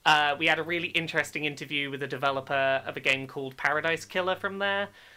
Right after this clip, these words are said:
I think the next one we're doing is I'm heading off to Guildford, so there'll be some Guildford developers whose names you might know are getting interviewed. Um,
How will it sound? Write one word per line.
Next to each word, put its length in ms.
I 40
think 200
the 80
next 340
one 160
we're 120
doing 260
is 100
I'm 120
heading 220
off 160
to 80
Guildford, 640
so 400
there'll 160
be 180
some 300
Guildford 640
developers 760
whose 200
names 300
you 100
might 280
know 320
are 160
getting 240
interviewed. 640
Um, 560